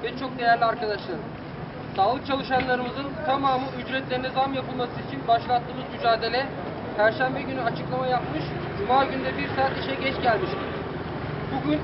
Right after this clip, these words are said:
işi bırakarak tepkimizi gösteriyoruz. Bizim talebimiz ve Türk çalışanların beklentisi makul, sürdürülebilir ve kalıcı bir ücret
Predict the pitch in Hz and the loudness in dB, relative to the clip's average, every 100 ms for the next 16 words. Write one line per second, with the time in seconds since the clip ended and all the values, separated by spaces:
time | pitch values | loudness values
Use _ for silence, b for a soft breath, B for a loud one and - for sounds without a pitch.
0 | - - 302 285 269 269 269 302 294 277 | -2 -2 -2 0 0 2 2 0 0 0
1 | 269 - 247 262 277 277 277 262 254 269 | 0 2 2 2 0 -2 0 0 0 0
2 | 262 262 196 - - - - - - - | 2 2 2 0 -2 -2 -2 -2 -2 -2
3 | - - - 320 294 302 269 277 269 311 | 0 0 0 2 2 4 4 2 2 2
4 | - - - 277 311 - 311 - 277 269 | 2 2 2 2 0 2 2 2 2 2
5 | 262 240 247 - 262 254 - 294 277 - | 2 2 0 4 2 2 -2 -4 -4 2
6 | 226 247 254 277 - - - - - 240 | 6 6 4 -4 -6 -8 -10 -8 -6 -6
7 | 240 262 269 277 302 285 285 - 262 - | -4 -2 -2 -2 -4 -4 -6 2 2 2
8 | 302 285 302 254 277 | -2 -4 -4 -4 -4